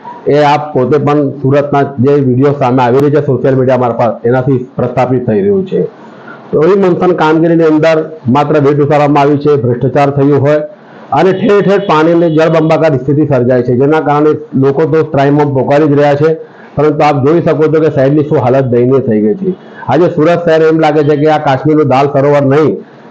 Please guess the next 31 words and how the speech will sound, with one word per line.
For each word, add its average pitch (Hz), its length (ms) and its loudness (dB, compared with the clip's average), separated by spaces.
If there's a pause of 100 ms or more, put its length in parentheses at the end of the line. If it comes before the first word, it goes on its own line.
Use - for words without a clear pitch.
(200)
કે, 160 280 2
અ, 120 560 -2
સુરતનું, 156 720 0
અ, 82 160 -2
ઘણી 123 460 0
જગ્યાએ 170 480 2
હોડીઓનું, 175 760 0
લોકોને 151 340 0
હોડીઓમાં 170 440 2
અવર 175 160 2
જવર 170 180 2
કરવાની 156 360 0
ફરજ 151 260 0
પડી 151 200 0
રહી 139 160 2
છે. 123 240 -2 (260)
કેમ 165 160 2
લાગે 156 340 0
છે 156 80 2
કે 151 100 0
કાશ્મીરનું 147 520 0
દાલ 135 200 2
સરોવર 113 440 0
છે? 95 160 -4 (480)
અને 170 240 2
આપને 165 300 0
એક 170 160 -2
જ 160 80 0
વાત 143 280 0
કહું 127 180 0
છું, 147 280 -2